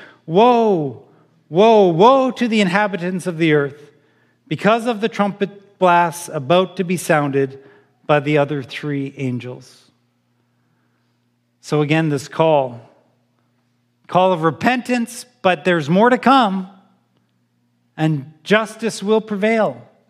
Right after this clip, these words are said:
Evil will be judged. Now, justice is not so simple, mind you, as just saying, "Oh, I know exactly who needs to be judged." Right?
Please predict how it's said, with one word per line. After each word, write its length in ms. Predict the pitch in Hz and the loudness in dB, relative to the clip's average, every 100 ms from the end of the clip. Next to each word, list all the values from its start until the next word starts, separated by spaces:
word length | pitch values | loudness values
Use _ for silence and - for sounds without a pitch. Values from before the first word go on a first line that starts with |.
| _ _ | _ _
Evil 600 | 175 196 220 196 208 208 | -2 2 2 2 0 -2
will 340 | 165 175 208 202 | -2 2 4 4
be 160 | 196 | 0
judged. 640 | 160 185 160 131 - - - _ _ _ _ _ _ _ _ _ _ _ _ _ - | 0 2 2 -2 -14 -20 -20 _ _ _ _ _ _ _ _ _ _ _ _ _ -2
Now, 160 | 202 | 0
justice 420 | 190 240 247 240 185 | 2 0 0 -6 -6
is 120 | 196 | 0
not 240 | 208 208 | 0 0
so 80 | 196 | -4
simple, 340 | - 202 175 | -4 -2 0
mind 280 | 151 139 131 | 0 0 -2
you, 140 | 127 110 _ _ _ - | -6 -10 _ _ _ -4
as 140 | 165 | -4
just 180 | 156 170 | 0 0
saying, 240 | 175 156 151 | 2 0 0
"Oh, 160 | 175 | 0
I 120 | 170 | 2
know 160 | 202 170 | 2 0
exactly 500 | 151 151 220 220 165 | 0 0 -2 -4 -6
who 100 | 160 | -4
needs 280 | 151 139 - | -6 -8 -10
to 80 | 147 | -8
be 120 | 135 | -8
judged." 540 | 120 139 147 147 - - _ _ _ _ _ _ _ _ _ _ _ _ - | -2 -2 -4 -10 -20 -20 _ _ _ _ _ _ _ _ _ _ _ _ -6
Right? 320 | 147 165 208 | -2 -2 -4